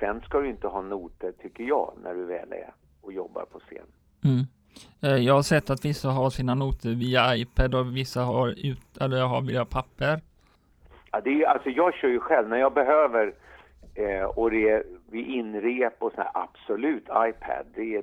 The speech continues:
Speaker 1: det är, det är bästa som har hänt. <laughs> Istället för att ha väskor med noter så har
Speaker 2: Ja.
Speaker 1: man allting i sin iPad. Det är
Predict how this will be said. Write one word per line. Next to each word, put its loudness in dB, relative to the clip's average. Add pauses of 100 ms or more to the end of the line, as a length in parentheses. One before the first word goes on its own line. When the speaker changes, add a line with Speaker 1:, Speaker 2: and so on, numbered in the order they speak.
(140)
Speaker 1:
det 0
är, 2 (200)
det 0
är 0 (840)
bästa 0
som -4
har 2
hänt. -2 (280)
<laughs> -14
Istället 2
för 2
att -2
ha 4 (640)
väskor 0
med -6
noter -6
så 4
har 8
Speaker 2:
Ja. 4
Speaker 1:
man 2
allting -2
i -16
sin -10
iPad. -6
Det -12
är -10